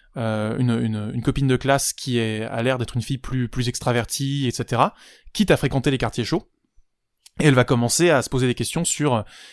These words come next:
est-ce que sa copine se fait manipuler par un, par un, par un rabatteur, par un proxénète, en fait.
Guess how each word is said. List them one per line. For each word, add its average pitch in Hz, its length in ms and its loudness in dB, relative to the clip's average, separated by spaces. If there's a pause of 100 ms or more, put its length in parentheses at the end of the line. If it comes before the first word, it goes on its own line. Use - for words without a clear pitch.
(200)
est-ce - 180 -2
que 117 60 0
sa 120 140 0
copine 147 340 0
se 123 140 -4
fait 143 100 0
manipuler 123 480 2
par 113 200 0
un, 107 280 -4
par 117 180 -2
un, 107 180 -4
par 120 140 4
un 123 60 4
rabatteur, 120 680 4
par 120 120 2
un 117 40 0
proxénète, 131 440 -2
en 110 40 -10
fait. - 220 -20